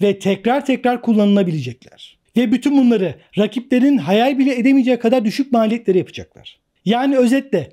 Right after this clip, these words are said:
seversiniz sevmezsiniz orası ayrı ama Elon Musk'ın bir deha olduğu da gerçek. Tamam oturup motoru tek başına kendisi yapmadı ama buna vesile olması, buna imkan sağlaması bile onun ne kadar büyük bir deha olduğunu gösteriyor. Bakalım bu yolculukta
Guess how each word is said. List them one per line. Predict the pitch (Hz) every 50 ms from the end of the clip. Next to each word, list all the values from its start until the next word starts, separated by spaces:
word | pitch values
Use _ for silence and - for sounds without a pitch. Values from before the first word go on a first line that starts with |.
| _ _
seversiniz | - - - 349 330 302 269 220 - - 214 262 262 -
sevmezsiniz | - 240 226 220 214 208 180 - - 180 175 175
orası | - 254 247 240 233 240 -
ayrı | - 220 214 208 214 220 226
ama | 220 190 175 147 120 - - _ _ _ -
Elon | 285 277 277 269 247
Musk'ın | 240 247 226 - - 226 196
bir | 190 190 165 156
deha | 208 202 190 233 262 240
olduğu | 202 170 151 151 156
da | 175
gerçek. | 160 127 113 90 - - - _ _ _ _ _ _ _
Tamam | - - 185 202 247 254 254 240
oturup | 190 - - 233 254 202
motoru | 190 196 196 196 233 233 233
tek | 233 233 233 -
başına | 226 190 - 220
kendisi | - 190 190 202 196 - 208 190
yapmadı | 214 214 - - 190 175 -
ama | - 214 196 233 - - - - - _ _ _
buna | 151 180 214 269 277 226
vesile | 220 - - - 226 208 247
olması, | 240 220 208 190 - - - 143 123 - _ _ _ _ -
buna | 180 214 262 285
imkan | 233 208 190 - 226 233 226
sağlaması | - 226 208 190 175 160 147 127 - - 147 151
bile | 156 143 127 117 - _ _ _
onun | - 214 226 233 240
ne | 254 254
kadar | 269 254 240 240 208
büyük | 240 240 -
bir | 247 208
deha | 240 214 220 233
olduğunu | 220 196 180 190 190
gösteriyor. | 170 151 - - - 123 117 120 - - _ _ _ _ _
Bakalım | 147 190 202 - 254 269 277 302 294 262
bu | 285
yolculukta | 277 277 277 247 226 247 233 196 - - 185 143 117 -